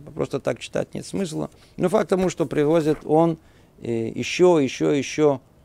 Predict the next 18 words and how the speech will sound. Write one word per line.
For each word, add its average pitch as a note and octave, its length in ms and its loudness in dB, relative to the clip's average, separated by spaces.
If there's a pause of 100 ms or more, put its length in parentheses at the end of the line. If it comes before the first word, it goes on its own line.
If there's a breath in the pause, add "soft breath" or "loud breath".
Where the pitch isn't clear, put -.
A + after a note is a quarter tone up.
(320)
э, A2 200 -6
цитаты E3 560 4
из A#2+ 100 -2
сам-, C3+ 300 0
самых C#3+ 340 0
разных C#3 320 0
источников, E3+ 560 2
насколько, E3 640 0 (500 loud breath)
э, B2+ 460 0
можно D3 220 0
сказать, C#3 460 -2 (420 soft breath)
э, A2+ 120 -2
Творцу C#3+ 380 0
не D#3+ 220 6
угоден C#3+ 580 6 (520)
дух - 460 2 (240)
высокомерия B2+ 640 0
человека. G#2+ 560 -4